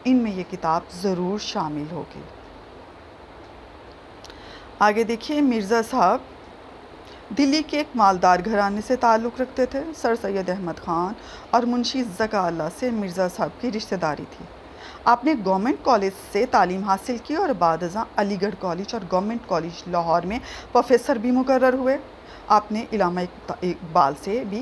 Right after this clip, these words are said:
इक्तसाब फैज़ हासिल किया। पितरस बहारी और सैयद इम्तियाज़ अली ताज आपके शागिर्द थे। एक दिन डॉक्टर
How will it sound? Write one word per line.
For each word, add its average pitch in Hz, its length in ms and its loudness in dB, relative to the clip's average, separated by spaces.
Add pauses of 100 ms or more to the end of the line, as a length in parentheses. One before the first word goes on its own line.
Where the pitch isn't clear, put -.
इक्तसाब 180 500 -6
फैज़ 165 440 -4
हासिल 151 300 -10
किया। - 220 -14 (1000)
पितरस 294 320 -2
बहारी 294 420 4
और 302 200 6
सैयद 302 520 -4
इम्तियाज़ 285 480 4
अली 262 180 0
ताज 214 340 6
आपके 226 260 2
शागिर्द 185 440 0 (140)
थे। 151 100 -8 (760)
एक 170 120 -2
दिन 165 140 -6
डॉक्टर 156 280 -8